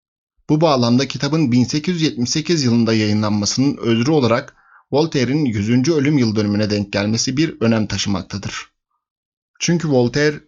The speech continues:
kendinden sonra yazanların aksine aynı benim gibi düşün alanında büyük bir kişiydi. Yazılarımın birinin üzerinde Voltaire ismi vardı ve bu kendime doğru olan gerçek bir ilerlemeydi.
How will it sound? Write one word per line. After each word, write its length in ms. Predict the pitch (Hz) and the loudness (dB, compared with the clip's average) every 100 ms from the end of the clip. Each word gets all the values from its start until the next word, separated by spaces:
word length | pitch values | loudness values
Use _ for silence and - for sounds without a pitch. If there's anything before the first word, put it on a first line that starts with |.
| _ - | _ -4
kendinden 520 | 120 117 127 139 156 | 0 2 4 2 0
sonra 300 | - 113 110 | -2 0 2
yazanların 500 | 107 107 107 110 127 | 0 0 0 0 -2
aksine 520 | 95 - 127 135 - _ | -4 -4 -2 -2 -6 _
aynı 320 | 123 143 131 | 0 2 2
benim 220 | 113 110 104 | 2 0 0
gibi 240 | 107 110 | -4 -4
düşün 240 | 107 143 | -4 -2
alanında 480 | 123 107 104 107 123 | -2 0 0 0 0
büyük 260 | 135 151 135 | 0 0 -2
bir 140 | 117 | -4
kişiydi. 460 | - - 101 80 - _ _ _ _ _ _ _ - | -4 -6 -6 -10 -16 _ _ _ _ _ _ _ -2
Yazılarımın 600 | 131 127 147 160 185 156 | 0 2 2 2 0 0
birinin 360 | 135 175 196 | 2 2 2
üzerinde 420 | 143 113 110 117 156 | 2 2 2 2 2
Voltaire 560 | 123 131 127 156 139 | 0 0 0 -2 0
ismi 260 | 113 117 104 | -2 -2 -2
vardı 380 | 95 95 107 - _ _ _ | -4 -6 -12 -16 _ _ _
ve 140 | 127 131 | -2 -2
bu 80 | |
kendime 440 | 123 117 120 147 147 | -2 2 2 2 2
doğru 240 | 127 123 | 2 2
olan 260 | 113 113 127 | 2 2 2
gerçek 400 | 110 - 131 127 | 0 -2 -6 -4
bir 140 | 123 | -4
ilerlemeydi. 680 | 120 107 101 92 85 73 | 0 0 -2 -4 -6 -8